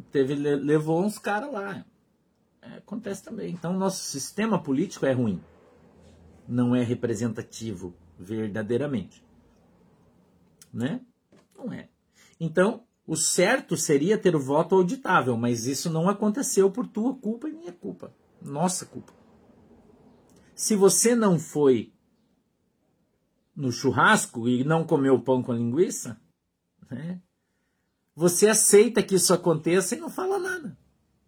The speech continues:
Você aceita, você tá aceitando que o teu filho foi comer pão com linguiça,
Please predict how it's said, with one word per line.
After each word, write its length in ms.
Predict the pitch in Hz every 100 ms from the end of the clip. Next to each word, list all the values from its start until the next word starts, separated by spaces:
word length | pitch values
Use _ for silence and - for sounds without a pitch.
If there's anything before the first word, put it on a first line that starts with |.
| _ _ _ _ _ _ _ _ _ _ _ _ _ _ _ _ _ _ _ _ _ _ _ - - - - _ _ _ _ _ _ _ _ -
Você 260 | 135 -
aceita, 580 | 190 - 220 233 - 247
você 220 | 226 -
tá 120 | 185 214
aceitando 520 | - 285 - 254 208
que 80 | 156
o 60 |
teu 160 | 175 165
filho 340 | - 214 208
foi 160 | - 135
comer 240 | 139 139
pão 120 | 139
com 60 | 135
linguiça, 520 | 143 156 175 - 143